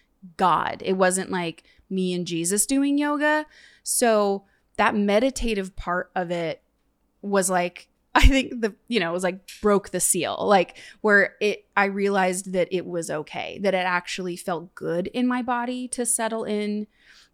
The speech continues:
and to focus in and to breathe really slowly and deeply. Like, that whole process was the start for me moving into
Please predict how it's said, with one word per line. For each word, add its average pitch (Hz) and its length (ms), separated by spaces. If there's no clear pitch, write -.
and 190 400
to 202 140
focus 190 640
in 185 460
and 196 160
to 196 120
breathe 196 960
really 196 260
slowly 185 640
and 180 140
deeply. 175 720
Like, 190 220
that 190 340
whole 196 240
process 165 640
was 170 300
the 170 120
start - 540
for 180 140
me 202 500
moving 190 520
into 185 920